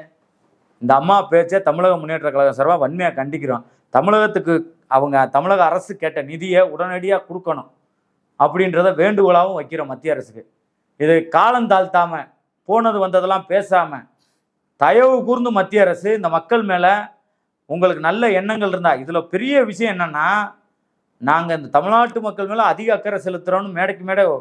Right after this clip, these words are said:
பொளந்து தள்ளுறாங்க. நீ எப்படி தள்ளினாலும் சரி, எங்க மேல உங்களுக்கு பாசம் இருக்கோ இல்லையோ, ஒரு வேஷம் இருக்கோ, அதெல்லாம் நாங்க கடந்து நிக்கிறோம்,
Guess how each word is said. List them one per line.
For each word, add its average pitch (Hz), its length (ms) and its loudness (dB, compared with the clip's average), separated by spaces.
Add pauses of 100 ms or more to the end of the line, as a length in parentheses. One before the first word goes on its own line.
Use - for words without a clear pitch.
(160)
பொளந்து 208 380 0
தள்ளுறாங்க. 160 400 0 (1000)
நீ 117 180 -4
எப்படி 131 300 -4
தள்ளினாலும் 175 500 2
சரி, 139 160 -2 (140)
எங்க 120 200 -6
மேல 160 360 2
உங்களுக்கு 135 320 -10
பாசம் 185 420 -2
இருக்கோ 151 340 -4
இல்லையோ, 135 260 -8 (400)
ஒரு 120 180 0
வேஷம் 202 520 2
இருக்கோ, 151 260 0 (200)
அதெல்லாம் 165 440 0
நாங்க 139 220 -8
கடந்து 170 220 -4
நிக்கிறோம், 131 300 -10